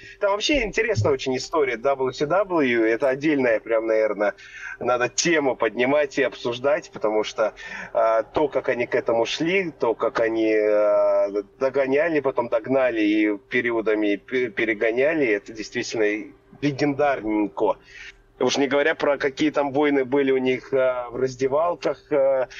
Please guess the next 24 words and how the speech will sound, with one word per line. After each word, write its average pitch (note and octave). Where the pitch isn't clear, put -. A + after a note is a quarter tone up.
про C3+
то, D3
как C#3+
W C#3+
C C3+
W, C3+
имея C#3
деньги, B2
закупал E3
огромное D#3
количество C#3
борцов, C3
многие D#3
даже C#3+
ни D3+
разу D3+
не C#3+
выступили, D3
но A#2
при C3+
этом C3+
сидели C3+
на A#2+
зарплате C3+